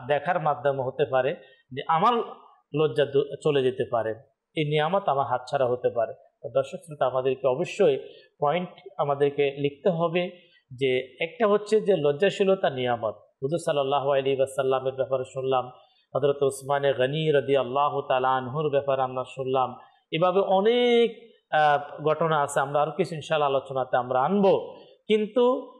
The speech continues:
এমন বিষয়গুলো আমাদেরকে, আহ, clear হতে হবে। আমরা যে জিনিসগুলোর কারণে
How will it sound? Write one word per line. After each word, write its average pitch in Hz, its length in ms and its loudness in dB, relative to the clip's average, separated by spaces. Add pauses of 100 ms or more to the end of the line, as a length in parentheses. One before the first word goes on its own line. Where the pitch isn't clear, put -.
(200)
এমন 202 420 0
বিষয়গুলো 233 460 2
আমাদেরকে, 156 840 0
আহ, 131 200 2
clear 139 500 2
হতে 156 240 -2
হবে। 156 320 0
আমরা 135 480 0 (460)
যে 131 140 4
জিনিসগুলোর 147 640 -2
কারণে 143 480 -2